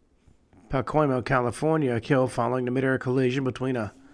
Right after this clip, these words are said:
Douglas D C seven airliner and a Northrop F eighty-nine Scorpion fighter jet.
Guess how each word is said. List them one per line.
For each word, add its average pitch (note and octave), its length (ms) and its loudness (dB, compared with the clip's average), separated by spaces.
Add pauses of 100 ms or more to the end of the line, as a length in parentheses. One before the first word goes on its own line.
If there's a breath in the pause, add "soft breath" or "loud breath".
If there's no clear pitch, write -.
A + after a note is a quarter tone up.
(380 loud breath)
Douglas C3+ 360 2
D C#3 160 0
C C3 220 0
seven C3+ 320 0
airliner C3+ 480 2
and C#3 100 0
a B2+ 60 -2
Northrop C#3 480 -2
F C#3 220 -4
eighty-nine C3 440 -2
Scorpion B2 540 -4
fighter A#2 380 -2
jet. G#2 320 -6